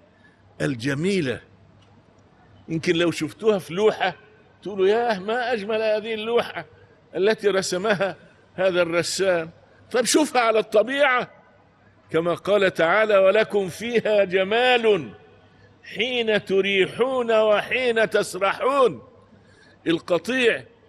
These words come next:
كده من الغنم والضأن والمعز و-،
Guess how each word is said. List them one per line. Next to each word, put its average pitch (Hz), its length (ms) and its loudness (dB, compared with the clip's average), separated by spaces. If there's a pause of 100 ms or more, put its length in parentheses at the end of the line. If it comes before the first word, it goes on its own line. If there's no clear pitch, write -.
(240)
كده 196 260 0
من 180 140 -4
الغنم 170 760 0
والضأن 135 1700 -6
والمعز 131 1300 -6
و-، 147 360 -4